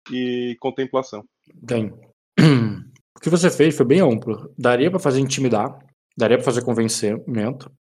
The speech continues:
Speaker 2: e daria pra fazer até charme. Mas aí, no sentido de se mostrar paciente, compreensivo e tudo mais. Mas eu imagino que você quer convencer pra usar o dela.
Speaker 1: Uhum.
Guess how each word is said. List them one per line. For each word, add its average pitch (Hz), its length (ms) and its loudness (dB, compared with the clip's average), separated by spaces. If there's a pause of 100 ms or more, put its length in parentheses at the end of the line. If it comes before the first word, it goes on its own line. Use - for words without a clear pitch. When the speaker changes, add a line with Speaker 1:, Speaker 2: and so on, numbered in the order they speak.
(180)
Speaker 2:
e 143 80 0
daria 135 160 4
pra - 60 -2
fazer 151 140 6
até 151 140 2
charme. 107 480 -6 (400)
Mas 110 240 0
aí, 147 340 2 (540)
no 117 140 -6
sentido 123 360 -2
de 113 60 -6
se 127 80 -8
mostrar 120 360 -2
paciente, 131 840 -2 (120)
compreensivo 120 720 -2
e 113 60 -2
tudo 131 140 -4
mais. 104 240 -6 (1120)
Mas 131 200 2
eu 147 60 2
imagino 151 240 4
que 147 60 -2
você 131 120 -4
quer 123 180 2
convencer 143 520 2
pra 151 100 4
usar 120 200 2
o 120 100 2
dela. 117 260 2 (520)
Speaker 1:
Uhum. 156 240 -8